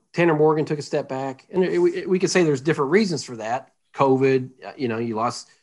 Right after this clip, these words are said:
right side of your offensive line. Guy got hurt and guy opted out, so that's gonna affect you. So I don't, I don't wanna make it a blanket excuse, but, you know, they, they went through that stretch where they had forty-nine cases. Not all, not all players. There were some staff and coaches in that too. But I mean, it,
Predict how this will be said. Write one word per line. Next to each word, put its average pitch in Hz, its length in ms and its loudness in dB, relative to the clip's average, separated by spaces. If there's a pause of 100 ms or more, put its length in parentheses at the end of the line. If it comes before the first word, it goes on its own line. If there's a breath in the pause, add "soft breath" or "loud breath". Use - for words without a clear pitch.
(640)
right 123 200 2
side 127 160 4
of 117 80 2
your 127 100 6
offensive 131 280 2
line. 117 400 0 (260)
Guy 113 160 -2
got 120 140 0
hurt 123 240 0
and 113 80 -2
guy 120 160 0
opted 120 300 -2
out, 117 260 -8
so 104 120 -8
that's 104 200 -6
gonna 110 140 -4
affect 135 340 -8
you. 95 120 -14 (340)
So 151 120 4
I 160 80 6
don't, 180 100 6
I 190 40 8
don't 208 100 8
wanna 185 120 6
make 170 120 2
it 147 80 4
a 127 40 2
blanket 139 260 0
excuse, 131 300 -4
but, 147 380 0 (680)
you 156 100 2
know, 131 120 2
they, 208 200 0
they 196 220 0
went 247 160 2
through 170 100 2
that 131 60 0
stretch - 280 -2
where 107 60 -10
they 175 200 -2
had - 120 -6
forty-nine 135 800 -2 (360)
cases. - 540 -4 (720)
Not 143 200 6
all, 127 260 4
not 135 160 2
all 113 80 0
players. 120 360 0
There 120 120 -2
were 104 60 -4
some 104 300 -12 (180)
staff 120 420 6
and 107 100 -2
coaches 143 360 4
in 101 80 -2
that 92 140 -6
too. 175 200 6
But 107 220 -2
I - 20 -10
mean, 113 160 6
it, 139 100 6